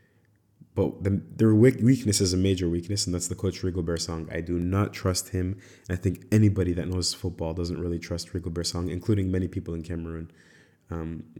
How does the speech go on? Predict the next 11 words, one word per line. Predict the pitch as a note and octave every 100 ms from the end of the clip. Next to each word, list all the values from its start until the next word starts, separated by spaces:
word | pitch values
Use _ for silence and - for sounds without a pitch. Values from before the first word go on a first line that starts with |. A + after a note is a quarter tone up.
| -
he | F#2
just | G2 - -
doesn't | G2+
simply | - G#2+ G2+ G#2 G2+
seem | - - G2+ F#2+
to | F#2
be | F#2
a | E2+
good | F2+ -
coach. | G2 G#2+ G#2 - - - _
He's | _